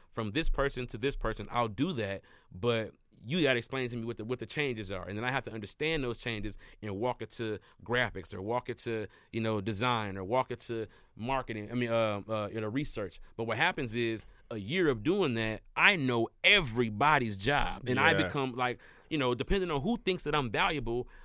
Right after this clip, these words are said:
Speaker 1: I'm up for draft.
Speaker 2: Mm-hmm.
Speaker 1: It's like being in the G League. And now it's like a year is up. Any company, any part of the company can hire me.
Speaker 2: Got it.
Speaker 1: Now, I wanted to be creative. Just
Speaker 2: Mm-hmm.
Speaker 1: go in there and be a copywriter.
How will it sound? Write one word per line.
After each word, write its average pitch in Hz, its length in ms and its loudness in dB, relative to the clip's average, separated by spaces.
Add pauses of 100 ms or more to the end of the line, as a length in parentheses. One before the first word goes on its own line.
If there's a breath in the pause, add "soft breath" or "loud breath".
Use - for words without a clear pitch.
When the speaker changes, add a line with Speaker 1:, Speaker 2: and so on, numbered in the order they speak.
Speaker 1:
I'm 147 220 -2
up 156 200 -6
for 123 120 -6
draft. 104 680 -2 (200)
Speaker 2:
Mm-hmm. 98 200 -10
Speaker 1:
It's 170 100 0
like 156 180 4
being 160 140 2
in 139 100 2
the 123 60 0
G 143 240 -4
League. 113 320 -8
And 110 80 -10
now 143 200 0
it's 123 100 -6
like 110 100 -4
a 107 40 -6
year 139 220 -2
is 127 160 0
up. 143 240 2 (420 soft breath)
Any 180 220 0
company, 147 500 -4
any 170 180 -2
part 165 200 -2
of 147 40 -2
the 143 40 -2
company 160 220 -4
can 131 120 -4
hire 143 300 -6
me. - 180 -16 (100)
Speaker 2:
Got 98 200 2
it. 76 120 -4 (140)
Speaker 1:
Now, 135 180 -2
I 139 60 -2
wanted 190 340 -4
to 139 80 -12
be 120 300 -10
creative. 135 540 -10 (300)
Just 98 180 -4
Speaker 2:
Mm-hmm. 113 100 -4
Speaker 1:
go 127 80 -4
in 123 60 -6
there 123 100 -6
and 110 100 -10
be 117 80 -8
a 110 40 -10
copywriter. 107 540 -16